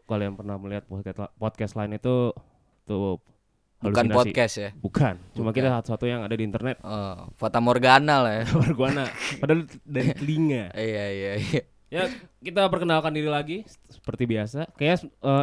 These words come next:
Speaker 1: episode kemarin kita nggak memperkenalkan diri ya.
Speaker 2: Oh, seolah-olah orang udah, loh, kan podcast kita doang, jadi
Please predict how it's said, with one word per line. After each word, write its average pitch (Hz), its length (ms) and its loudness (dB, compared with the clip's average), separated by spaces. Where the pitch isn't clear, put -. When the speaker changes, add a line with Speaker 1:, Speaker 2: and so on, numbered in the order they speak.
Speaker 1:
episode 135 240 -4
kemarin 139 240 2
kita 170 160 2
nggak 147 180 4
memperkenalkan 127 600 -2
diri 135 240 6
ya. 104 100 -2
Speaker 2:
Oh, 185 880 0
seolah-olah 180 640 8
orang 233 180 4
udah, 165 300 4
loh, 120 240 4
kan 311 160 -8
podcast - 320 -8
kita 247 240 -4
doang, 135 400 4
jadi 196 240 -2